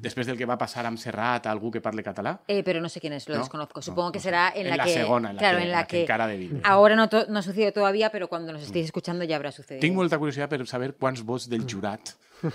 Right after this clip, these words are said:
Speaker 1: del jurat, del públic, té la persona eixa que, que canta en català.
Speaker 2: Bé, lo veremos, lo sabremos, lo
Speaker 1: Mm,
Speaker 2: sabremos.
Speaker 1: no.
Speaker 3: La semana que viene lo podremos ver.
Speaker 2: Y ahora ya,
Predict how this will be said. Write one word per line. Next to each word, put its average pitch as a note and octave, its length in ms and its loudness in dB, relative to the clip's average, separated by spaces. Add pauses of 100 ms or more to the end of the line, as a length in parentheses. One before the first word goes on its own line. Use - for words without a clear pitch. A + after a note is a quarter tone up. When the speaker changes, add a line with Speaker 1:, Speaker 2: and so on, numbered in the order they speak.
Speaker 1:
del C3 340 4
jurat, A#2 260 0
del G#2 280 -2
públic, C3+ 640 -6
té A2+ 160 0
la A2+ 120 2
persona G#2 280 -8
eixa G2+ 260 -6
que, F2+ 220 -6 (180)
que - 80 -14
canta F#2 220 -4
en F2+ 80 -8
català. D2+ 320 -12 (220)
Speaker 2:
Bé, D#3+ 180 -8 (380)
lo F3 100 -6
veremos, D#3 320 -6
lo B2+ 80 -14
sabremos, D3+ 440 -4
lo - 60 -4
Speaker 1:
Mm, - 40 -8
Speaker 2:
sabremos. C#3+ 440 -6
Speaker 1:
no. F#3 140 -10
Speaker 3:
La C3 80 -8
semana C#3 200 -4
que C#3+ 60 2
viene D3 140 4
lo F3+ 60 -2
podremos B2+ 320 -4
ver. F3+ 160 -8
Speaker 2:
Y G3+ 100 -2
ahora G3 100 4
ya, A3 220 6